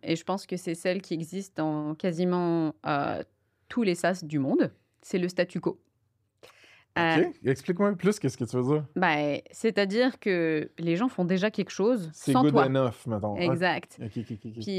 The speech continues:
Speaker 1: il y a une forme d'inertie, il y a une forme de, euh, ben, c'est ça, d'inertie qui peut s'installer ou qui est déjà installée, en fait.
Speaker 2: Mhm.
Speaker 1: Et donc, c'est quoi les dynamiques auxquelles les clients font face, qui font en sorte qu'ils veulent sortir de cette inertie-là,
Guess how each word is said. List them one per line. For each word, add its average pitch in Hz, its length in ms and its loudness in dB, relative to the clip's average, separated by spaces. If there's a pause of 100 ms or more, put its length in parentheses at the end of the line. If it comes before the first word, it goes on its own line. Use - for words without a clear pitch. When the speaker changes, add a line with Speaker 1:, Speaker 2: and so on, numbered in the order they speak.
Speaker 1:
il - 40 -2
y 185 60 2
a 190 60 2
une 190 100 2
forme 233 300 4
d'inertie, 214 920 0
il 196 60 -2
y 190 40 2
a 175 60 4
une 175 100 0
forme 208 460 2
de, 175 120 0
euh, 156 600 4 (960)
ben, 147 320 0
c'est - 140 -10
ça, 135 160 -4
d'inertie 180 560 0
qui 170 160 -6
peut 170 120 -8
s'installer 165 640 -2
ou - 80 -4
qui - 140 -2
est 202 60 4
déjà 269 240 4
installée, 190 420 0
en 135 80 -2
fait. - 380 -8 (120)
Speaker 2:
Mhm. 123 220 -8 (220)
Speaker 1:
Et 180 120 0
donc, 220 220 0
c'est 208 160 -2
quoi 254 520 0
les 170 180 0
dynamiques 196 560 -2 (1040)
auxquelles 190 480 2
les 156 460 2 (200)
clients 214 300 0
font 175 160 -6
face, 208 380 -2
qui 190 100 -8
font 202 180 -2
en 196 40 0
sorte 208 220 0
qu'ils 180 120 -2
veulent 160 160 0
sortir 214 540 -2
de 175 100 0
cette 170 300 -6
inertie-là, 165 760 -2